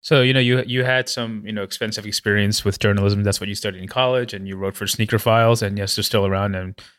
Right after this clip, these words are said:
I, uh, communicate with the, the guy who runs that site fairly regularly, you know, very professional, whatever.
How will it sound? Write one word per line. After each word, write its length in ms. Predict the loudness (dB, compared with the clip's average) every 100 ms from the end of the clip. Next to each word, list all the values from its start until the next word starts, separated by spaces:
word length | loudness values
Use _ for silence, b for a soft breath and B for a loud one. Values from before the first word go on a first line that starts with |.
| _ 0
I, 140 | 4
uh, 260 | 4 4 0 -4 _ -4
communicate 420 | -2 0 -2 -6
with 140 | -8
the, 260 | -10 -12 -10
the 80 | -14
guy 200 | -12 -12
who 80 | -12
runs 240 | -12 -12
that 100 | -12
site 320 | -8 -8 -8 -12 _ _ _ _
fairly 280 | 0 2 2
regularly, 500 | 0 0 0 -2 -4
you 80 | -8
know, 220 | -10 -12 -8
very 160 | -8
professional, 480 | -8 -12 -12 -12 -14
whatever. 400 | -14 -14 -14 -18